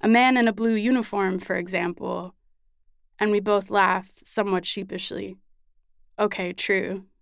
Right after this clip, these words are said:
I say. I ask him for an alternate definition of love, surprised at the turn our conversation has taken.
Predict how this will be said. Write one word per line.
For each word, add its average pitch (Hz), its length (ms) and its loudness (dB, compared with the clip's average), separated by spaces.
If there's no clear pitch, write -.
I 185 80 -4
say. 185 340 -2
I 233 100 4
ask 247 260 4
him 269 140 4
for 247 140 2
an 226 80 6
alternate 208 460 4
definition 190 520 -2
of 180 120 -6
love, 185 300 -2
surprised 202 560 2
at 202 100 0
the 202 80 -10
turn 190 320 -2
our 190 100 0
conversation 190 680 -4
has 202 160 0
taken. 180 560 -8